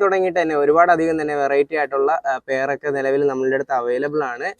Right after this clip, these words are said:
നിങ്ങൾക്ക് ഇങ്ങനത്തെ കളറൊക്കെ ചോദിച്ച് ഒരുപാട് ആൾക്കാർ വരാറുണ്ട്. അപ്പോൾ ആ ഒരു, അവർക്ക് തന്നെ പെട്ടെന്ന് കോൺടാക്ട് ചെയ്ത് കഴിഞ്ഞാൽ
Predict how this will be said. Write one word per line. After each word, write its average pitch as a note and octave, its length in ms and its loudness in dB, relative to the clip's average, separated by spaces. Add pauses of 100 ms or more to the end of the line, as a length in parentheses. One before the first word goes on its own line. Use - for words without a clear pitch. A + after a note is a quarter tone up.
(420)
നിങ്ങൾക്ക് D#3 240 0
ഇങ്ങനത്തെ F3 340 2
കളറൊക്കെ F#3+ 380 4
ചോദിച്ച് F#3 280 2
ഒരുപാട് F#3+ 280 4
ആൾക്കാർ F3+ 280 2 (100)
വരാറുണ്ട്. D#3+ 520 4
അപ്പോൾ D3+ 180 0 (120)
ആ - 20 4 (120)
ഒരു, F3+ 120 -2 (240)
അവർക്ക് D#3+ 360 4
തന്നെ F3 260 0
പെട്ടെന്ന് E3 320 -2
കോൺടാക്ട് D#3 340 0
ചെയ്ത് D3+ 180 2
കഴിഞ്ഞാൽ D3 280 -2